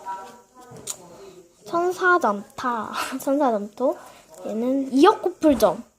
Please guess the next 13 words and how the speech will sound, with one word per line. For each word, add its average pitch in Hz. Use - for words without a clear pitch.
헐, 330
안 226
굽고 381
왔음. 220
하나도 480
안 226
굽었어, 214
얘. 220
살아서 370
왔어요, 220
살아서. 226
거치대가 233
없어가지고. 220